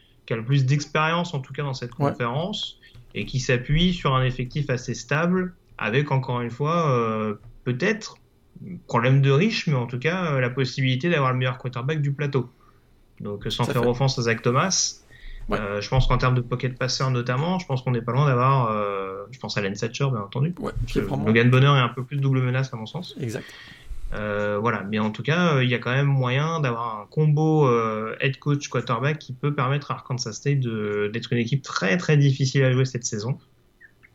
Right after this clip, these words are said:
Speaker 1: Euh, le, l'inconvénient, c'est qu'ils ont perdu William Bradley King qui est parti à Baylor, ça, on en avait parlé dans leur preview, euh, Big twelve.
Speaker 2: Ouais.
Speaker 1: Ça, ça fait mal défensivement, mais, euh, en tout cas, ouais, les Red Wolves, euh, je pense, équipe à surveiller.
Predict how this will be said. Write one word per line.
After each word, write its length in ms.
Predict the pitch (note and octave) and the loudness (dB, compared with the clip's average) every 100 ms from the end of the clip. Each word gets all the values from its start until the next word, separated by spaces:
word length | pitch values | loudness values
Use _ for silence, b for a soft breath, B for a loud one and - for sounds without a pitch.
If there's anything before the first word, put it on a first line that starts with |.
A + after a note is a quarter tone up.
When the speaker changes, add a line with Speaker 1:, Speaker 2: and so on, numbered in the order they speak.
| - | -2
Speaker 1:
Euh, 80 | B2 | 4
le, 180 | B2+ C3 | 6 6
l'inconvénient, 500 | B2+ C3+ D3 D3+ D#3 | 6 4 2 0 0
c'est 120 | D3 C3 | -4 -8
qu'ils 120 | B2 | -8
ont 80 | B2 | -6
perdu 240 | B2+ B2+ | -4 -2
William 320 | B2+ B2+ C3 | -2 0 0
Bradley 300 | A#2 A2 A#2 | -2 -4 -8
King 200 | A#2 C3+ | 0 0
qui 80 | C#3 | 0
est 40 | |
parti 280 | C#3+ A2 - | -4 -8 -4
à 60 | A2+ | -2
Baylor, 340 | A2 B2 E3+ | 0 2 0
ça, 120 | - | 0
on 60 | A#2+ | -4
en 20 | |
avait 160 | A2+ A2+ | -2 -2
parlé 200 | A#2 A#2+ | -2 -2
dans 80 | A2 | -2
leur 140 | A2 | -4
preview, 400 | - G#2 A2 G#2+ | -6 -4 -2 -2
euh, 80 | G2 | -2
Big 180 | F#2+ A2 | -4 -4
twelve. 300 | E3+ G#3 B3 - _ _ B B B B | 2 2 2 -8 _ _ B B B B
Speaker 2:
Ouais. 60 | B B - | B B -6
Speaker 1:
Ça, 140 | C3+ | -2
ça 120 | - | 0
fait 140 | B2+ C3 | 2 2
mal 180 | C3+ C3+ | 4 4
défensivement, 760 | A#2+ B2 - A2 G#2 C#3 G#3 - | 2 -2 -6 -6 -2 -2 -2 -8
mais, 480 | A2 A2 A#2 D3 D#3 | -6 -2 2 2 4
euh, 960 | C3 A#2 A2 G#2+ G#2 G2 F#2+ B1+ G1+ G1+ G1+ | 2 2 0 -4 -6 -8 -8 -10 -12 -14 -16
en 60 | - | -16
tout 120 | - | -8
cas, 180 | - D#3+ | 0 2
ouais, 140 | D3+ D#3 | 2 2
les 100 | B2+ | 0
Red 160 | A#2+ | 2
Wolves, 220 | B2+ D#3+ - | 2 2 0
euh, 340 | C#3 A#2 A2+ A2 | -2 -2 -4 -6
je 60 | - | -4
pense, 220 | D3+ - | -2 0
équipe 280 | C3 E3 D#3 | -2 -2 -2
à 80 | C#3+ | 0
surveiller. 640 | - D3 C#3 C3+ D#3+ - | 2 4 4 4 2 -4